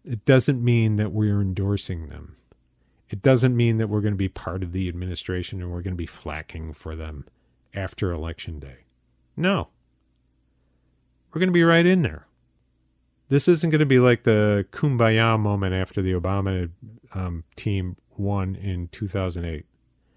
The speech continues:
And I remember those days. I remember people doing the volunteer thing. I think it was a day of volunteerism. I can't remember. Was it in January?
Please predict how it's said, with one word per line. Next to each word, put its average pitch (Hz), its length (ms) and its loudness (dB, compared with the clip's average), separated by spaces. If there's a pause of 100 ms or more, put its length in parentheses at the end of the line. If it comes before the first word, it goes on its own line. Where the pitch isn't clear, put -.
(320)
And 117 80 -2
I 131 40 4
remember 160 380 4
those 78 260 -6
days. 71 420 -12 (300)
I - 40 -4
remember 113 260 2
people 110 280 0
doing 110 280 2
the 98 80 0
volunteer 101 640 0
thing. 110 420 -2 (400)
I - 640 -20
think 117 120 -2
it 104 40 0
was 95 120 -2
a 87 60 -6
day 95 280 0
of 92 120 0
volunteerism. 98 760 0
I 90 40 -2
can't 101 240 -4
remember. 95 360 -4
Was 80 200 -8
it 78 60 -8
in 76 120 -14
January? 117 600 -6